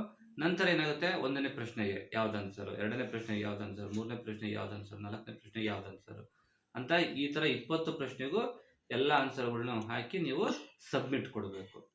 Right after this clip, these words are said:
ಓಕೆ, ಸಬ್ಮಿಟ್ ಕೊಟ್ಟ ನಂತರ ಏನಾಗುತ್ತೆ, ಅದು ನನಗೆ ಬಂದು ತಲುಪುತ್ತೆ ಅಂತ. So ಇಲ್ಲಿ ಈ ರಸಪ್ರಶ್ನೆ ಕಾರ್ಯಕ್ರಮಕ್ಕೆ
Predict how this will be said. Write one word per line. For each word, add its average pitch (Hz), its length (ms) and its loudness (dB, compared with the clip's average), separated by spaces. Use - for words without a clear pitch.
ಓಕೆ, - 200 -2
ಸಬ್ಮಿಟ್ 156 340 0
ಕೊಟ್ಟ 151 300 -2
ನಂತರ 139 300 0
ಏನಾಗುತ್ತೆ, 139 540 4
ಅದು 208 540 2
ನನಗೆ 110 280 2
ಬಂದು 107 540 -2
ತಲುಪುತ್ತೆ 107 520 -2
ಅಂತ. - 200 -10
So 165 120 8
ಇಲ್ಲಿ 175 680 8
ಈ 165 120 8
ರಸಪ್ರಶ್ನೆ 160 580 2
ಕಾರ್ಯಕ್ರಮಕ್ಕೆ 127 800 -2